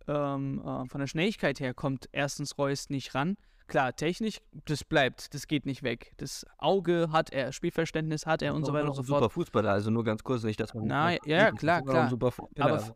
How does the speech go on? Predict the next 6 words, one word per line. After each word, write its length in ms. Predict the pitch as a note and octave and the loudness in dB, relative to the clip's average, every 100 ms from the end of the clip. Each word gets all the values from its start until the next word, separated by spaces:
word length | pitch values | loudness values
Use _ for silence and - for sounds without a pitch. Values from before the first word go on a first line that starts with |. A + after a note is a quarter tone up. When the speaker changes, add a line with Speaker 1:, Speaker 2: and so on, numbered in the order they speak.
| - | -2
Speaker 1:
aber, 340 | C#3+ D3+ - - _ | 0 2 -2 -6 _
genau, 420 | D#3 F3 F3 C3+ C3 _ | -4 2 2 2 -6 _
aber 320 | D#3+ D#3 D3 | 0 4 4
weißt 220 | D#3 E3+ G3+ | 2 0 0
du, 100 | F#3 | 0
so 440 | D#3 D3 C3+ | 2 0 0